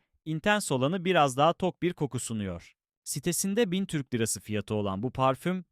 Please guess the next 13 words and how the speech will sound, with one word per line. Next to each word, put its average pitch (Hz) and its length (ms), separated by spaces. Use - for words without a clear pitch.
kullanıcılar 123 560
arasında 104 600
oldukça 151 500
popüler. 120 560
İstediğiniz 180 640
başka 151 300
bir 208 80
parfüm 110 440
varsa 170 460
yorumlarda 131 640
belirtmenizi 156 580
rica 104 300
ediyorum. 151 460